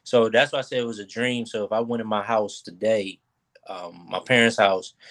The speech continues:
it would be like Harvard University. It's like a lot, they got their own library. So it's like library and books is all over the place.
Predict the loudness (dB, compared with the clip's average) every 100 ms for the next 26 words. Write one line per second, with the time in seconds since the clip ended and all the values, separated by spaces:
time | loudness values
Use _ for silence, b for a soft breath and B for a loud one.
0 | B B B 4 4 2 0 2 0 0
1 | -2 -2 -4 -10 -4 -4 -4 -10 -16 -6
2 | -4 -4 _ -12 -6 -6 -6 0 0 0
3 | -12 -6 -4 -4 0 4 6 6 2 -12
4 | -12 -14 -14 -8 -8 -2 0 0 -2 -8
5 | -8 -10 -10 -10 -10 -10 -10 -12 -16 -14
6 | -14 -14